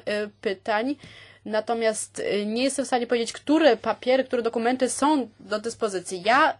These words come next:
osobiście mogę powiedzieć, że jestem maksymalnie otwarty, jestem, e, naprawdę gotowy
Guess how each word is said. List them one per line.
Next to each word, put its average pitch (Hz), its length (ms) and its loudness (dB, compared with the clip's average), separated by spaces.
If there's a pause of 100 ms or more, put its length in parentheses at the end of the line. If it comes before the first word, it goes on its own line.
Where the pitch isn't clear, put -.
(140)
osobiście 240 680 -6
mogę 226 220 -2
powiedzieć, 226 680 -4
że 220 180 2 (160)
jestem 226 440 -4 (260)
maksymalnie 233 840 0
otwarty, 220 640 2
jestem, 220 640 -4
e, - 40 -12 (580)
naprawdę 220 760 2
gotowy 214 540 2